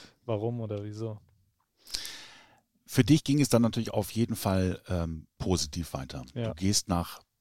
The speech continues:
Speaker 2: Berlin,
Speaker 1: Mhm.
Speaker 2: ich glaub, ablösefrei sogar, und
Speaker 1: Mhm.
Speaker 2: erlebst da, äh, so ein Stück weit die Renaissance. Da blühst du auf jeden Fall wieder auf. Und ich glaube, der Höhepunkt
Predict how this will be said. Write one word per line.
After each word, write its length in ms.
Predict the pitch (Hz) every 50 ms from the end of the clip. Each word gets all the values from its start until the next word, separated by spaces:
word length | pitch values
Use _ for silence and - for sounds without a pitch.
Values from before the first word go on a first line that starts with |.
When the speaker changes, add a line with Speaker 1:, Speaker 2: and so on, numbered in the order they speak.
| _ -
Speaker 2:
Berlin, 500 | 95 82 85 95 110 127 135 147 156 147 -
Speaker 1:
Mhm. 160 | 127 117 113
Speaker 2:
ich 60 | 117
glaub, 200 | 123 - - -
ablösefrei 540 | 101 - 117 110 107 110 - - 110 107 98
sogar, 340 | 104 101 107 107 113 123 - - - - - - - - - -
und 240 | - - 92 92 -
Speaker 1:
Mhm. 60 | -
Speaker 2:
erlebst 320 | 117 95 92 - 131 - 90
da, 300 | 90 92 98 104 98 - -
äh, 300 | - 101 92 92 92 -
so 120 | - 92 87
ein 40 |
Stück 240 | - - - - -
weit 380 | - 90 90 - - - - -
die 60 | 90
Renaissance. 680 | 82 - 87 85 82 - - 90 85 85 82 - -
Da 140 | - 85 82
blühst 320 | 76 82 95 101 - -
du 40 | 90
auf 120 | - - -
jeden 180 | 90 87 87
Fall 160 | - 92 78
wieder 220 | 78 78 80 - -
auf. 200 | 87 98 98 -
Und 60 | 92
ich 60 | 87
glaube, 180 | - 92 90 92
der 220 | 87 85 80 82
Höhepunkt 600 | 110 147 170 165 - - - 135 135 151 - -